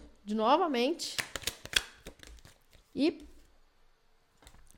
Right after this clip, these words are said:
um pajem de espadas. Tem, pra alguns aqui, a gente tá falando de propostas profissionais. Vocês vão crescer muito na,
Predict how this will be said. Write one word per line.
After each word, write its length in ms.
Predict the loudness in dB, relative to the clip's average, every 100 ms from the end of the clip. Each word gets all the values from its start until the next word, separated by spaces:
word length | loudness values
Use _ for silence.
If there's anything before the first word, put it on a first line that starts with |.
| -20 -20 -14 0
um 220 | 2 2
pajem 880 | -2 0 8 10 12 10 8 6
de 80 | 6
espadas. 640 | 4 2 2 2 0 -6 -4
Tem, 380 | 6 8 8 6
pra 160 | 6
alguns 260 | 6 4 0
aqui, 140 | 2
a 40 | 0
gente 120 | 0
tá 80 | 0
falando 220 | 0 0
de 60 |
propostas 480 | 0 -2 0 -2 -2
profissionais. 720 | -4 -6 -4 -4 -2 0 -2
Vocês 280 | -4 -2 0
vão 140 | 0
crescer 360 | 0 2 2 2
muito 340 | 2 2 2
na, 240 | 0 -2